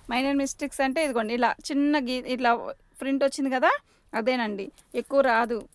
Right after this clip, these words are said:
నేను శారీ ఓపెన్ చేసి చూపించలేదండి నిన్న కూడా, నిజంగా అలాగే ఆర్డర్ పెట్టేశారండి. Thank you అండి అందరికీ కూడా.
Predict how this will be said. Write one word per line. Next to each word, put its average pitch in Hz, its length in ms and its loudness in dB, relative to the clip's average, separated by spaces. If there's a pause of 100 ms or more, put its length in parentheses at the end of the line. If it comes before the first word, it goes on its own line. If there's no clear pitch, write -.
(460)
నేను 254 220 -2
శారీ 254 360 2
ఓపెన్ 262 420 0
చేసి 269 280 -2
చూపించలేదండి 254 640 -2
నిన్న 233 260 -4
కూడా, 240 280 0 (400)
నిజంగా 262 460 0 (180)
అలాగే 294 360 4
ఆర్డర్ 269 320 4
పెట్టేశారండి. 214 680 -2 (420)
Thank 247 260 0
you 277 100 2
అండి 240 260 2
అందరికీ 240 560 -2
కూడా. 214 240 0